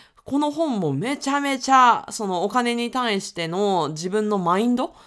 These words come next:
ていうのをすごい変えさせられた本の一つでしたね。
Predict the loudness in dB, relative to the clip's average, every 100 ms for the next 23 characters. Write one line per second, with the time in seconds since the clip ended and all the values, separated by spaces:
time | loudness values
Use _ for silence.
0 | -20 -4 0 0 0 0 4 4 4 -2
1 | -4 -2 2 2 0 -2 0 2 2 0
2 | 4 4 4 0 -4 0 0 0 -4 -6
3 | -8 -8 -8 -8 -8 -6 -6 -8